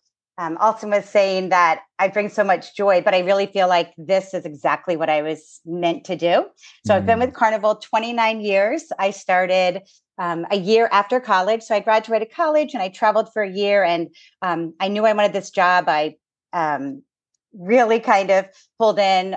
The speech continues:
Speaker 1: um, all my favors. We had, uh, my mother was a travel agent and been in the industry. So we had known Carnival. I'd sailed on Carnival for numerous years. Um, so I got my foot in the door, got an interview, and I started up in Connecticut. I had,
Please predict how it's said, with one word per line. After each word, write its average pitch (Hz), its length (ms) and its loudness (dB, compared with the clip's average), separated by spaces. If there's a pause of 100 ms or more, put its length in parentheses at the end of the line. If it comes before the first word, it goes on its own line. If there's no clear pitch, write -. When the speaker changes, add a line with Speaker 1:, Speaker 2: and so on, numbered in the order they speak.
Speaker 1:
um, 170 240 -4
all 214 160 2
my 208 140 0
favors. 175 580 -2 (180)
We 170 200 -10
had, 151 260 -2
uh, - 320 -6
my 180 140 -2
mother 196 200 2
was 190 140 -2
a 180 60 -4
travel 226 340 2
agent 165 260 -2
and 156 140 -4
been 175 140 2
in - 20 -4
the 156 140 -4
industry. 165 440 -2
So 151 360 0 (260)
we 339 100 4
had 226 120 4
known 190 240 2
Carnival. 185 340 2
I'd 160 240 2
sailed 233 400 2
on 202 100 0
Carnival 180 640 0
for 160 600 -2
numerous 185 600 -2
years. 165 460 -2 (400)
Um, 170 320 0
so 170 760 0 (180)
I 165 380 2
got 190 200 2
my 226 120 4
foot 226 160 2
in 220 80 0
the 214 80 2
door, 196 360 2
got 190 180 0
an 196 120 -6
interview, 185 560 -2
and 170 200 -6
I 170 100 -4
started 202 800 0
up 190 160 -2
in 180 140 -4
Connecticut. 202 580 -2
I 165 120 -2
had, 170 420 0